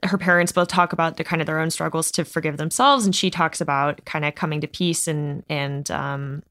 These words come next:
you know, feeling that, you know, anger about all of this is not, is, has not been helpful to her,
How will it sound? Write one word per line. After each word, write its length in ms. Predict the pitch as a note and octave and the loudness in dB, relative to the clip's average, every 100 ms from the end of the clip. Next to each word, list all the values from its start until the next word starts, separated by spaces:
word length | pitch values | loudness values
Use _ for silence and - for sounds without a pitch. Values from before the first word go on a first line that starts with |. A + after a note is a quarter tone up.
| _ _ - | _ _ -6
you 100 | D#3+ | -4
know, 120 | D3 | -4
feeling 320 | - D#3 D3 | -4 -4 -2
that, 180 | D3 - - | -4 -4 -6
you 100 | D3+ | -6
know, 120 | D3 - | -2 2
anger 500 | E3+ E3+ D#3+ D#3 - - _ - | 2 4 2 0 -4 -18 _ -4
about 340 | F3 D#3 D3 - _ _ _ _ - | 0 2 0 -2 _ _ _ _ 2
all 220 | F3 A3+ | 6 6
of 100 | G#3 | 4
this 300 | E3 D3 - | 2 0 -2
is 160 | D#3 D#3 | -2 0
not, 240 | D3 - | 0 0
is, 140 | E3 D3 | -4 -2
has 240 | - E3 | 0 4
not 160 | F3+ D#3 | 4 4
been 100 | D3 | 0
helpful 400 | F3 D#3 - D#3+ | 0 -2 -2 -6
to 80 | |
her, 260 | C#3+ D3+ D#3+ | -4 -4 -4